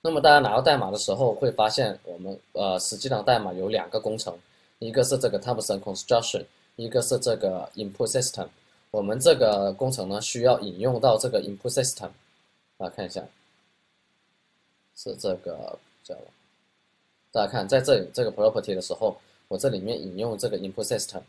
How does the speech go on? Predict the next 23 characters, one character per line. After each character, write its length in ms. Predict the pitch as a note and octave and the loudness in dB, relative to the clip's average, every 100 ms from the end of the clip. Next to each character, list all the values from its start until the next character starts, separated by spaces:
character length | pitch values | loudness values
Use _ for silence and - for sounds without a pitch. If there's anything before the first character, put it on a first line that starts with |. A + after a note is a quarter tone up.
| _ | _
也 100 | F#2 | -12
就 160 | E2+ G#2 | -10 -8
是 160 | G#2 | -6
说 300 | G2+ - F#2+ | -6 -4 -2
我 180 | F#2 E2 | -2 -4
要 140 | F#2 A2 | 0 0
引 180 | G2+ E2+ | 0 -8
用 120 | G#2 | -4
到 140 | G#2+ G2+ | -2 -2
这 100 | G#2+ | -2
个 120 | F2+ | -2
类。 260 | G2 G2+ - _ _ _ _ | 0 0 -4 _ _ _ _
这 140 | - C#3+ | 2 4
个 80 | |
input 260 | C3+ B2 C#3+ | 2 -2 0
system 360 | D3+ C3+ A2+ G#2 | 2 2 0 -2
呢， 220 | G#2 A2+ | -4 -2
大 100 | C3 | 0
家 240 | A#2 A2 G#2+ | 2 4 2
不 160 | - | 2
要 120 | G#2 A2 | 2 2
去 120 | A#2+ | 0
看， 240 | - G2 | -4 -4